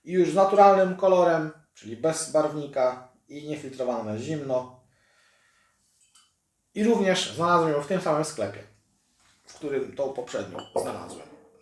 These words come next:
Tak, także sklepy lokalne w Anglii tutaj nam czasami przynoszą takie różne ciekawe rzeczy. Na półkach zakurzone jakieś tam stare butelki stoją, o których właściciele nawet nie mają zielonego pojęcia zbytnio.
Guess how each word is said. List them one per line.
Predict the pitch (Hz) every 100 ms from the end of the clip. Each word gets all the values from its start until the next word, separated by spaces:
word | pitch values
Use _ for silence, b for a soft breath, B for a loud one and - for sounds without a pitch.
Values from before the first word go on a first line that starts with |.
| _
Tak, | - - - - -
także | - 110 120
sklepy | - 160 151
lokalne | 135 135 156 147 143 139 123
w | -
Anglii | 147 135 135 135 - b b b b b b
tutaj | - 117 113 113
nam | 110 107
czasami | 110 - 123 117
przynoszą | 110 - 123 120 113
takie | 107 107
różne | 117 117 113
ciekawe | 113 110 110 107
rzeczy. | 107 104 98
Na | 104
półkach | 110 127 113 104 110
zakurzone | 107 107 120 120 113 107
jakieś | 104 -
tam | 107
stare | 107 113 113
butelki | 107 107 120 - -
stoją, | - 117 127 -
o |
których | - 123 117
właściciele | 117 - 127 120
nawet | 117 113 107
nie | 120
mają | 120 117
zielonego | 127 139 151 147 156
pojęcia | 214 240 214 131
zbytnio. | 113 107 113 151 214